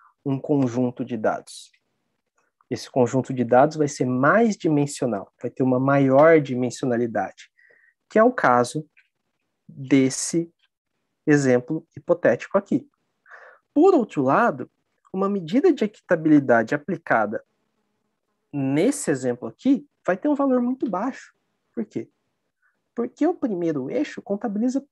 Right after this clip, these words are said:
por toda, quase toda a informação presente nesse conjunto de dados. Então, uma medida de equitabilidade baixa representa, consequentemente,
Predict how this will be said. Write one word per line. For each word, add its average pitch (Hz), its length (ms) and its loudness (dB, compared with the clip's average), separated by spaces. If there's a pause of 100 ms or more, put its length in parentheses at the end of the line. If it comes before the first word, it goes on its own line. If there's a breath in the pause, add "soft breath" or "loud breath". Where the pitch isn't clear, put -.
(140)
por 277 200 -2 (240)
toda, 254 540 2
quase 294 320 0
toda 220 380 0
a - 20 2
informação 143 640 -2
presente 135 640 -6 (480)
nesse 147 240 2
conjunto 123 420 0
de 123 120 -6
dados. - 480 -8 (720 loud breath)
Então, 302 120 4
uma 285 160 8
medida 180 440 0
de 160 140 -2
equitabilidade 135 720 0
baixa 139 560 2
representa, 165 800 -2
consequentemente, 214 1000 -2